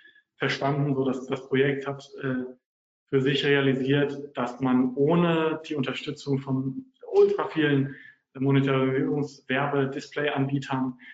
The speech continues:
es nicht hinbekommen wird, äh, A M P irgendwie, ähm, tatsächlich der breiten Masse, äh, schmackhaft zu machen. Und deswegen werden da extrem viele Netzwerke und Anbieter unterstützt. Ähm, das funktioniert also auch über einen A-, äh,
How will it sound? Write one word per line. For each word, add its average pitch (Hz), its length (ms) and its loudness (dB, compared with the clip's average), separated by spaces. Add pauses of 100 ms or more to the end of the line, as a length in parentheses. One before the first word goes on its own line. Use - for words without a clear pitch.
(160)
es 135 180 -8
nicht 135 200 0
hinbekommen 127 480 2
wird, 127 400 0
äh, 127 60 -14
A 123 280 -6
M 123 120 4
P 127 260 0
irgendwie, 123 520 -2 (360)
ähm, 120 580 -2 (100)
tatsächlich - 600 -4 (180)
der 139 60 -4
breiten 131 360 0
Masse, 123 480 0 (420)
äh, 120 120 0
schmackhaft 123 460 -2
zu 127 80 0
machen. 135 420 0 (320)
Und 139 120 2
deswegen 127 760 2 (360)
werden 123 260 4
da 123 400 2
extrem 170 580 -2
viele 151 200 0
Netzwerke 123 840 0
und 135 140 -18
Anbieter 135 420 -6
unterstützt. 202 500 0 (1120)
Ähm, 143 800 -2
das 139 160 -6
funktioniert 151 500 -2
also 143 120 2
auch 143 220 0
über 143 120 0
einen 139 260 2
A-, 135 260 -2
äh, 139 160 -2